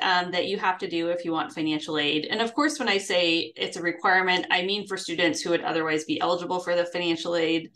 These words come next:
I'm sorry, would be otherwise eligible to submit the fafsa, like a U S citizen or eligible non-citizens.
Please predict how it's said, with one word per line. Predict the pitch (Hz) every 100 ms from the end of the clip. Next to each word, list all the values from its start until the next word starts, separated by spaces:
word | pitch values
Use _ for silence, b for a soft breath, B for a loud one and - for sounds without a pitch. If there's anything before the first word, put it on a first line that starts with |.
| B B B B
I'm | - 170
sorry, | 165 143 147
would | 180
be | 185
otherwise | 180 190 180 170
eligible | 170 175 165 170
to | - 165 151
submit | - 208 220
the | 208
fafsa, | 196 180 - 180 170
like | 160 143 -
a | - 156
U | 180
S | 175
citizen | 175 165 170 160 160 160 160 B B
or | - 160
eligible | - 160 156 156
non-citizens. | 220 - 226 190 190 196 180 175 170